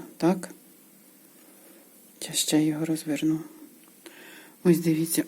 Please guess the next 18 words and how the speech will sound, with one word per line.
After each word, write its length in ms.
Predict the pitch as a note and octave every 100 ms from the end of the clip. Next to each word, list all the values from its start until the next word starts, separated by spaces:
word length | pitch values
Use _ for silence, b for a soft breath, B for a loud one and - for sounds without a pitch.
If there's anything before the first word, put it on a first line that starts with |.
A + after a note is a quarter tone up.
| -
<clears throat> 1600 | F3 F3 D#3+ - - - - - - - - - - - - -
Ось, 180 | G3 F3
бачите, 480 | E3 F#3 F#3 - E3 D#3+ B B B B B B B -
ось 160 | F#3
такий 320 | F3+ E3+ F3
йде 280 | F3+ F3 F3
ось 160 | E3+ E3
тут 280 | - F3 F3
узор 380 | E3+ E3 D#3+
уже 240 | E3 E3 D#3+
йде. 320 | D#3+ E3 E3 - - - - - - - - - - b b b b b b b b -
Ось 360 | E3+ D#3+ - D#3+
він, 140 | D#3+ - - -
щоб 220 | - F3
його 180 | E3 F3+
краще 380 | F3+ F3+ F3+ E3
було 320 | E3 E3 E3
видно. 400 | E3 D#3+ E3